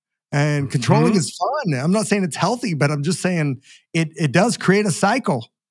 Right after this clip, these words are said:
Speaker 1: um, that, that makes you wanna just stay in it.
Speaker 2: Well, and we can cut this part out if you're not comfortable talking about it publicly, but one of the things you and I have talked about pretty transparently over the last few years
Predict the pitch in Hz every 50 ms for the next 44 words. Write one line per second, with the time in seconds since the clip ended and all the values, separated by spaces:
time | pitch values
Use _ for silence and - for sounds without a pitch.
0 | _ 160 160 165 156 151 151 143 139 135 135 156 160 156 135 - - 143 147 147
1 | - 139 160 180 165 - 208 175 175 165 156 139 123 147 156 160 135 - - -
2 | 147 143 160 165 147 147 - 156 - - _ _ _ _ _ _ _ _ _ _
3 | _ _ _ _ _ _ _ _ _ _ _ _ _ _ _ - 156 160 156 147
4 | 139 143 147 143 143 160 180 - 202 165 - 170 151 131 139 131 - - - 120
5 | 123 120 113 117 117 117 117 107 - 120 113 113 113 120 - - 131 113 107 -
6 | 117 107 107 104 - - 107 104 104 - 113 104 107 104 110 - - - 147 135
7 | 131 117 - - 117 104 101 104 107 - - 151 147 175 190 208 156 - 165 143
8 | 123 107 123 123 123 117 113 110 107 98 - - 110 107 - - 117 110 110 113
9 | - - - 117 110 101 - - 117 107 101 - - - 113 110 113 113 117 113
10 | 107 107 104 110 104 104 104 104 104 - - - 113 107 104 98 104 110 113 113
11 | 107 101 101 104 104 -